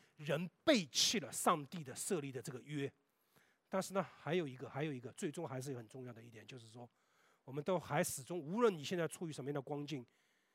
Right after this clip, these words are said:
你有没有结婚，或者正在婚姻当中有困难，或者是婚姻当中正在面对有很大的决定的，或者是已经做了很大的决定了，还要是不是再做其他的决定的时候，你要，你要想到一点，上帝还是有恩典，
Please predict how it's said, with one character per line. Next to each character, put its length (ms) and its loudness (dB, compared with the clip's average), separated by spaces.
你 200 -16
有 120 -4
没 80 2
有 40 4
结 120 0
婚， 300 2
或 120 -2
者 80 -2
正 140 -2
在 120 4
婚 160 0
姻 40 -2
当 100 4
中 120 -2
有 80 -2
困 220 -2
难， 220 2
或 140 -2
者 120 0
是 140 -2
婚 200 2
姻 60 0
当 180 4
中 200 -2
正 120 -8
在 100 4
面 200 4
对 260 0
有 120 -2
很 140 -2
大 120 2
的 60 2
决 200 -6
定 200 -2
的， 120 -6
或 140 0
者 120 -2
是 140 -2
已 120 -6
经 180 -4
做 140 0
了 80 4
很 100 0
大 80 2
的 100 2
决 140 -6
定 140 -4
了， 120 0
还 160 4
要 160 6
是 160 -6
不 60 -6
是 120 2
再 120 6
做 160 0
其 140 -4
他 80 2
的 80 2
决 160 -6
定 120 -2
的 60 0
时 120 -6
候， 140 -4
你 120 -8
要， 160 0
你 100 -6
要 100 2
想 160 -2
到 120 0
一 80 -2
点， 220 -4
上 260 -4
帝 100 -4
还 160 -6
是 140 -8
有 60 -10
恩 140 -10
典， 220 -12